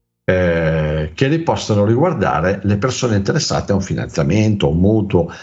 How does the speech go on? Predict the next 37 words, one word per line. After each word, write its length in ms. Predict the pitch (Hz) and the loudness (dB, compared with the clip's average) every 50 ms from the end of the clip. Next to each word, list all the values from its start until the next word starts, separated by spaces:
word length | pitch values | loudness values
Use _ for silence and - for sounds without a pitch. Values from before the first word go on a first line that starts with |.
| - - - | -20 -20 -6
e 100 | - 90 | -2 0
a 40 | 85 | 0
un 140 | 82 80 80 | 0 0 0
prestito, 640 | 80 - 62 65 - - - 80 76 - 76 - - - - - | -2 -2 -2 -2 -4 -4 -6 -8 -6 -4 -6 -6 -6 -12 -6 -2
in 140 | - 185 185 | -2 0 0
maniera 320 | 175 156 131 113 98 101 | 0 0 0 0 0 -2
tale 580 | 98 110 92 73 76 87 98 123 143 139 - - - _ _ _ | 0 0 0 0 0 0 0 0 0 -2 -6 -12 -20 _ _ _
che 400 | _ - 131 123 101 85 69 - - - _ _ _ - | _ -2 0 0 0 -2 -4 -8 -12 -20 _ _ _ -2
è 120 | 101 101 | -2 0
come 220 | - 180 170 156 | 2 2 2 2
se 180 | - - - 127 | 0 2 2 2
io 140 | 123 107 95 | 2 4 2
riempissi 680 | 95 101 104 104 104 98 - 131 127 110 - - - 98 | 2 2 2 2 2 0 0 0 0 0 -2 -2 -2 -2
una 160 | 85 80 80 | 0 0 0
banca 380 | 78 87 107 107 101 101 101 92 | 2 2 0 0 0 0 0 0
dati 360 | 92 104 98 92 92 - 85 | 2 2 0 0 -2 -4 -4
di 80 | 76 | -4
informazioni 880 | 82 80 - - 92 85 95 - - - - 82 71 69 76 92 117 127 - - - - - _ | -4 -4 -4 -4 -4 0 0 -2 -2 0 -2 -2 0 0 0 0 0 -2 -2 -8 -14 -20 -20 _
e 140 | _ - 165 | _ -2 -2
poi 380 | 165 170 208 185 107 95 95 92 | 0 2 0 0 2 0 -2 -4
in 120 | 95 120 120 | -4 -2 0
maniera 460 | 123 139 151 165 143 107 98 101 98 | 0 2 2 2 2 2 0 0 0
autonoma, 760 | 110 117 113 110 - 139 127 113 95 85 82 82 85 82 - - | 0 0 0 0 0 0 0 0 0 -2 -2 -2 -2 -2 -2 -2
oltre 340 | - 180 202 208 190 202 160 | -2 0 0 -2 0 0 0
alle 160 | 127 117 117 | 0 2 0
informazioni 680 | 110 101 - 110 101 101 104 101 101 - 123 139 135 113 | -2 -2 -2 -2 0 0 -2 -2 -2 -2 0 0 0 0
che 140 | - 104 92 | -2 -2 -2
prende 720 | 95 92 95 104 110 113 113 104 101 104 104 101 98 - - - _ | 0 0 2 2 2 2 2 2 2 2 2 0 -2 -6 -14 -20 _
dal 240 | _ 82 92 95 95 | _ -2 0 0 2
web, 400 | 92 78 82 95 110 110 101 92 | 2 2 2 2 2 2 0 0
da 140 | 87 87 85 | 0 -2 -2
tutti 260 | - - 92 - - | -2 -4 -6 -4 -2
i 60 | 98 | -4
siti, 320 | - - 139 139 110 110 98 | 0 0 0 2 2 0 0
perché 280 | 101 85 82 - 92 | 0 -2 -2 -2 0
diciamolo, 520 | 87 87 87 - 131 113 95 92 92 92 95 | 0 0 0 0 0 0 0 0 0 2 2
Laura, 440 | 110 104 92 85 80 - 90 - | 2 0 0 0 0 -2 -2 -4